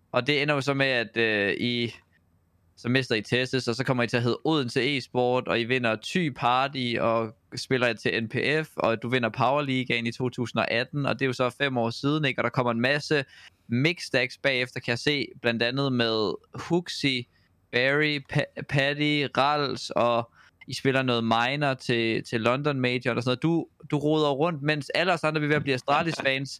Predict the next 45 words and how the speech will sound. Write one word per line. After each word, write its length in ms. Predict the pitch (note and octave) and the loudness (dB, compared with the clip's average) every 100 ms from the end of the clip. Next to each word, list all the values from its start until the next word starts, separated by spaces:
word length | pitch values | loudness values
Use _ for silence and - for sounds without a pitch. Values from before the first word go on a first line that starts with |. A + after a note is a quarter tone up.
| - | -18
<laughs> 180 | - - | -12 -2
så 60 | |
roder 220 | C#3 D3 C#3+ | 2 2 2
du 80 | |
sådan 180 | C3+ C#3+ | 0 0
rundt 300 | C#3 D#3 C3+ | 0 0 0
i 160 | C3 A#2+ | 0 2
alt 220 | C#3 B2+ | 2 0
sådan 120 | B2+ | 0
noget, 460 | B2 A#2+ A#2+ A2+ A2 | 2 2 2 2 2
øh, 360 | G2+ F#2+ F#2+ | 2 0 -2
sådan 140 | B2 C#3 | 0 0
noget 140 | B2+ | 0
forskelligt 460 | B2 - D#3 A#2+ G2+ | -2 0 0 0 0
noget 240 | A#2 A#2+ | 0 2
der. 160 | B2 A2 | 0 0
Kan 120 | C3 | 0
du 40 | |
ikke 120 | D3+ F3 | -2 0
lige 340 | F#3 E3 - - | 0 0 -2 -2
prøve 220 | D3 E3 | 0 0
sådan 120 | D#3 | -2
at 60 | C3+ | -6
fortælle 280 | B2+ F3 | -2 0
lidt 140 | D3 C3 | 2 0
om 220 | C3 - _ - _ _ _ - | 0 -4 _ -20 _ _ _ -2
den 160 | D3 C#3+ | 0 2
der 100 | C3 | 0
historie, 440 | A#2+ - D3+ A#2 | 0 0 2 2
der 80 | A2 | 2
er, 220 | A2+ B2 | 2 0
at 80 | A2 | -2
du 80 | - | -6
starter 320 | A#2 C3 D#3 | -2 0 2
jo 40 | C3+ | 0
på 100 | B2+ | 0
den 120 | A#2+ | 0
tidspunkt 240 | C#3 B2+ | 0 0
med 80 | B2+ | 0
at 60 | A#2+ | 0
spille 160 | A#2+ A#2 | -2 0
Counter-Strike, 600 | B2+ C#3 - A#2 A2 - | 0 0 -2 0 0 -2
og 80 | - | -4
så, 140 | B2+ - - | -4 -6 -6
så 280 | - B2+ | 0 0